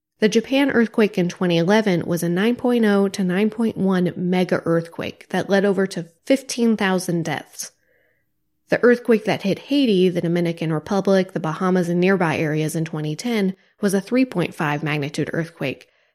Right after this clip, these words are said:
that killed between one hundred to three hundred thousand people,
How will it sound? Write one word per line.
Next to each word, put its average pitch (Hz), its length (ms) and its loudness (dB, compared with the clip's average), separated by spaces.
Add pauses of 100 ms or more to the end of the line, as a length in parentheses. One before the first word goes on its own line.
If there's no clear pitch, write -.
that - 160 -4
killed 247 240 4
between 196 480 0
one 220 160 0
hundred 208 460 2
to 180 100 -4
three 226 320 0
hundred 180 360 0
thousand 156 360 -4
people, 160 520 -4